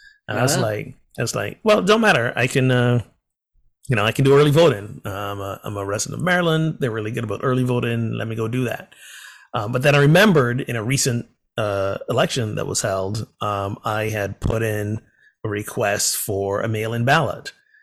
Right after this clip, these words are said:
Speaker 1: And I got a letter saying, "We received your request and we will send you a mail-in ballot."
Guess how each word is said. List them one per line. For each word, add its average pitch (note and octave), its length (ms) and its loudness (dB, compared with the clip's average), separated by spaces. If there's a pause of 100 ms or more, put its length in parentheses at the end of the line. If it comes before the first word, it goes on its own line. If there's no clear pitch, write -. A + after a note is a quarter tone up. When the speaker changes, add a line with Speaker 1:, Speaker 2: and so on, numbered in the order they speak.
(140)
Speaker 1:
And G#2+ 120 -8
I G#2+ 80 -4
got C#3 260 4
a E3 40 6
letter D#3+ 280 6
saying, C3+ 400 2
"We A#2 80 0
received F3 360 0
your F3+ 140 2
request C#3 480 2
and A2+ 80 -2
we E3+ 120 2
will A#2+ 120 2
send F#3 320 4
you F3 80 6
a D#3+ 40 4
mail-in C#3+ 360 4
ballot." G2+ 340 -2